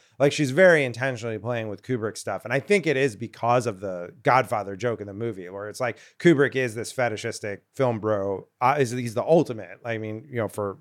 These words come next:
for many, including me. And, like, she's, like, showing a willingness to play with it,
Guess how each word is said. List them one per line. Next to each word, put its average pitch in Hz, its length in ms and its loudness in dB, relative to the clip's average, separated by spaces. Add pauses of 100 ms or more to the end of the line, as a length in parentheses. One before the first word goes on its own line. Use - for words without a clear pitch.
for 117 140 0
many, 123 340 2
including 120 380 -4
me. 226 320 2 (360)
And, 180 220 6
like, 156 140 6
she's, 160 280 2
like, 123 220 2
showing 127 360 2
a 117 60 -2
willingness 113 420 -2
to - 80 -12
play 123 260 -2
with 107 180 -6
it, 92 260 -10